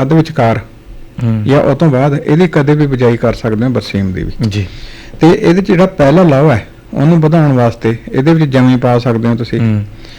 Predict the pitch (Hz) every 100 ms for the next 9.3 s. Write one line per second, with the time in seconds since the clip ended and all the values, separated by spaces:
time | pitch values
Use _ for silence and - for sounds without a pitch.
0 | - - 131 131 135 139 139 131 127 131
1 | 123 123 120 120 - - - - - -
2 | - - - - - - 131 131 131 131
3 | - 143 139 143 139 135 135 131 127 123
4 | 123 120 120 120 - - - 135 110 -
5 | 170 180 196 190 185 190 - 156 175 165
6 | 165 175 175 165 175 156 147 147 151 165
7 | 160 147 120 - 151 147 147 131 123 135
8 | 123 110 117 147 151 - - - - -
9 | - - 147